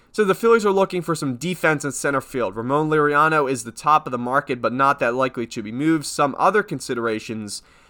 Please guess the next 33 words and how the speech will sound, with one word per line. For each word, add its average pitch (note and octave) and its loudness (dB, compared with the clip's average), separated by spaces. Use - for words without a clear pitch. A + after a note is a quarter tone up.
uh, A#2+ 4
include C3 -2
Michael D3 2
A. B2 0
Taylor, C3+ 2
Jackie C3+ 0
Bradley B2 2
Junior, A#2+ -4
and G#2+ -8
Jose B2 -2
Siri. A#2 -4
Um, A#2+ 4
so, C#3 2
I, C3 4
I C#3 0
mean, D3 -2
we'll D3 -2
see G3 -6
what F#3+ 2
happens E3 2
there D3 2
with C#3 -2
the C#3 -12
Phillies, C3+ 0
uh, A#2 4
in A#2+ -4
terms C3 -6
of B2 -8
who C3 -2
they, A#2 -4
they A#2 -6
trade C3 -2
for. C#3 0